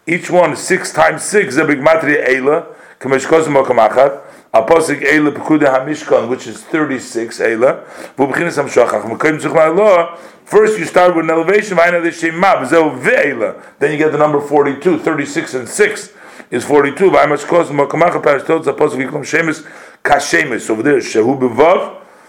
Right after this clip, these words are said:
Shehal Bevav, Beis Beloy Vav, Ein Shom. We learned in Parashat Tehillim, we learned the Maimer,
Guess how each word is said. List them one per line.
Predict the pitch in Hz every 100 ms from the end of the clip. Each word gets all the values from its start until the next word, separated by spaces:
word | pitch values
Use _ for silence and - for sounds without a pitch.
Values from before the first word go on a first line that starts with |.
| _
Shehal | - 135 139 180 175
Bevav, | 143 170 170
Beis | 160 151
Beloy | 147 151
Vav, | 156 160
Ein | 156 160
Shom. | 160 127 117
We | 135
learned | 143 143
in | 135
Parashat | 139 139 -
Tehillim, | 190 190
we | 160
learned | 160
the |
Maimer, | 160 185 180 156 156